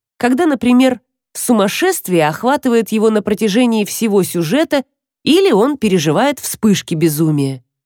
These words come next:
Мир рассыпается и искажается постепенно, или нестабилен и шаток, меняется в зависимости от фазы состояния.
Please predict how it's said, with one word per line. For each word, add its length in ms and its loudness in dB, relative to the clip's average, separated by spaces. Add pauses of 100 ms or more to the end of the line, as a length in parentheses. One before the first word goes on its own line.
(480)
Мир 380 2
рассыпается 960 0
и 260 0
искажается 760 -2
постепенно, 840 -4 (580)
или 220 4
нестабилен 840 2
и 20 2
шаток, 560 -4 (300)
меняется 640 2
в 40 -2
зависимости 640 -2
от 120 -2
фазы 320 -2
состояния. 840 -4